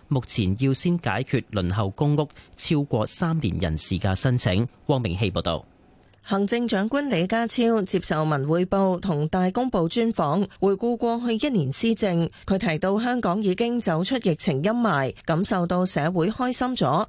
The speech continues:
Speaker 2: 有希望咗，有活力咗，經濟開始回復正面。佢認為政府嘅刺激經濟措施達到預期目標，相信喺社會各界團結嘅氣氛下，香港未來一兩年經濟會有好表現。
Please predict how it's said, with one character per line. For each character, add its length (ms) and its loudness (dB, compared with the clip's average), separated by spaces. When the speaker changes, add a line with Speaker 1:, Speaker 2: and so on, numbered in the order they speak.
Speaker 2:
有 240 0
希 180 2
望 240 2
咗， 400 0
有 240 0
活 140 2
力 160 0
咗， 360 0
經 180 0
濟 220 0
開 280 -2
始 100 0
回 140 2
復 180 -4
正 260 2
面。 320 0
佢 80 0
認 180 2
為 240 0
政 240 0
府 160 0
嘅 180 0
刺 220 0
激 140 -2
經 240 -2
濟 200 0
措 220 0
施 400 2
達 240 0
到 200 2
預 180 2
期 160 0
目 200 2
標， 300 2
相 300 -2
信 260 0
喺 240 0
社 220 0
會 140 0
各 160 0
界 160 -4
團 180 0
結 400 0
嘅 240 0
氣 160 2
氛 240 -2
下， 300 0
香 160 0
港 220 0
未 160 2
來 180 2
一 140 -2
兩 280 0
年 320 0
經 280 -2
濟 320 0
會 180 0
有 180 0
好 200 -2
表 180 0
現。 400 0